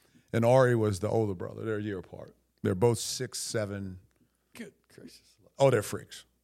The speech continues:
Speaker 1: I mean, just flat freaks. Saban came in our gym and saw Cyrus, the younger brother. I was telling him.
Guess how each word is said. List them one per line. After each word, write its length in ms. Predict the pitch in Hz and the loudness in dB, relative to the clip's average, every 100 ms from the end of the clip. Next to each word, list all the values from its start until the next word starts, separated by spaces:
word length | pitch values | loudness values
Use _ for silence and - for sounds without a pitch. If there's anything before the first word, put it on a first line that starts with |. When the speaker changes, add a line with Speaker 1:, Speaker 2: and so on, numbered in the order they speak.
| _ | _
Speaker 1:
I 80 | 135 | 0
mean, 140 | 123 | 0
just 180 | 104 101 | 0 -4
flat 200 | 107 92 | -4 -6
freaks. 260 | - 80 - | -8 -10 -2
Saban 340 | 143 135 131 | 0 0 0
came 200 | 135 135 | -2 -4
in 100 | 127 | -4
our 100 | 117 | -4
gym 280 | 110 117 113 | -2 -4 -4
and 80 | 107 | -4
saw 180 | 110 101 | -4 -2
Cyrus, 400 | 113 110 98 92 | -2 -2 -4 -8
the 80 | |
younger 240 | 101 104 104 | -6 -6 -6
brother. 340 | 98 101 101 | -6 -4 -4
I 60 | 107 | -4
was 140 | 139 | -6
telling 280 | - 98 | -4 -4
him. 60 | 98 | -4